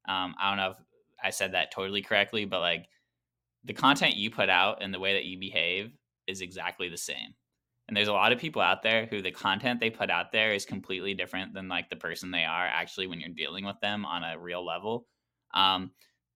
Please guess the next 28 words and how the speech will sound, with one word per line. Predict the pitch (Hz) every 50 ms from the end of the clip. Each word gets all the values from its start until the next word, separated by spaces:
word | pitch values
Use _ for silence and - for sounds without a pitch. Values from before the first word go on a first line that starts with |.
| _ _ _ -
there's | 113 113 110 98
a | 104 104 98 95 92 95 - 110
very | 104 110 107 104
prominent | - - - 104 98 101 98 98 95 95 -
Chicago | - - 98 - - 98 92 92 92 90
person | - - 92 90 90 - 85
that | 85 90
I'm | 82 87 87
thinking | - - 76 90 95 92 90
of | 85 87 92 95
that | 92 - - 95
me | 104 107 107 107
and | 101 101
you | 98 98 92
both, | 90 101 101 98 98 92 -
uh, | 98 92 92 92 92 92 92 - _ _ _ _ _ _ _ _ _ _ _
both | - 143 139 139 151 160
have | 170 151 123 120 110
our | 113 113 110 101
own | 110 110 110 107
gripes | 98 110 110 104 104 104 - - -
with | 107 101 104 - _
that, | 107 101 98 95 - - _ -
uh, | 104 95 95 92 90 90 64 64 - -
will | 117 107 110
go | 104 110 107
nameless | 104 104 104 101 98 98 101 101 107 110
because | - - 101 98 101 95 92 92